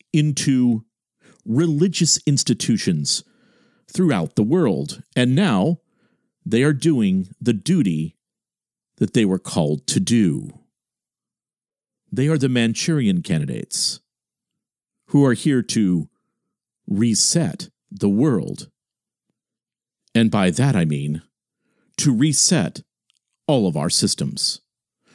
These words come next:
our economic systems, our technological systems, our liberties. They want to install a new global social contract.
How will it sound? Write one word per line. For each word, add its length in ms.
our 160
economic 460
systems, 560
our 140
technological 800
systems, 680
our 160
liberties. 760
They 180
want 280
to 180
install 680
a 120
new 400
global 600
social 460
contract. 680